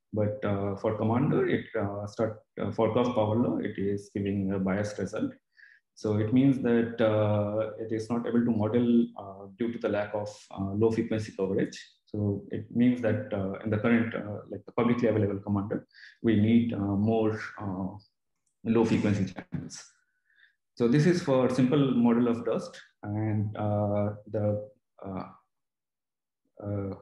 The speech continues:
highlighted colors, uh, uh, the box written things are with dust decorrelation. So we can see that, uh, in terms of dust decorrelation,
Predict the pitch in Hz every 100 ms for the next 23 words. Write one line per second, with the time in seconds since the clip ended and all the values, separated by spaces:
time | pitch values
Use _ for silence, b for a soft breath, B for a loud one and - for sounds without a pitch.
0 | - 113 113 123 120 113 - - 110 117
1 | 117 - - - 104 104 104 _ 110 104
2 | 101 107 110 107 - - - _ 113 110
3 | 123 151 B B B - 147 - 107 107
4 | 107 120 117 110 - 95 - - - -
5 | - - _ _ _ - 110 123 123 147
6 | 123 120 117 - 110 104 120 117 135 131
7 | 123 127 139 147 147 156 247